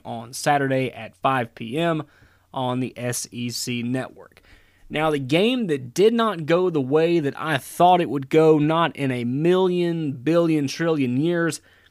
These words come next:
that was number six Tennessee getting just completely destroyed. I mean, that's, that's really the only way I can say it. They lost to Florida seventy-five to forty-nine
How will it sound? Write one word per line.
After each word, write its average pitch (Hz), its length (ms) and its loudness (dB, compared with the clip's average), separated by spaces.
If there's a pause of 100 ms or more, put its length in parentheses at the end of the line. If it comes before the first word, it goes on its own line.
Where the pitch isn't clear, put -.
(140)
that 143 180 -2
was 127 140 -4
number 175 320 -2
six - 360 -4
Tennessee 160 640 0
getting 135 680 -2 (580)
just - 400 -8
completely 170 640 -4
destroyed. 139 680 2
I 113 80 -4
mean, 113 440 -4
that's, 131 320 -8
that's 139 280 -10
really 160 160 -4
the 120 120 -6
only 131 160 -4
way 135 220 -4
I 127 100 -2
can 113 180 -16
say 165 260 -2
it. 113 120 -4 (520)
They 135 100 0
lost 139 300 0
to 120 40 -10
Florida 143 460 2
seventy-five 156 920 -4
to 131 80 -12
forty-nine 135 760 -2